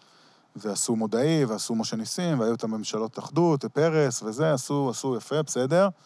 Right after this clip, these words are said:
אבל עדיין נשארו כמה איים כאלה, שאין ברירה, צריך ל-, לטפל בהם מתישהו, ולביבי היו עשר שנים, שב-, הוא,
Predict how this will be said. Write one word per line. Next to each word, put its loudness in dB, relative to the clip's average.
אבל -4
עדיין 2
נשארו 2
כמה 2
איים 2
כאלה, -2
שאין -10
ברירה, 2
צריך -2
ל-, 4
לטפל 2
בהם 4
מתישהו, 0
ולביבי 0
היו 2
עשר -2
שנים, -6
שב-, -18
הוא, -2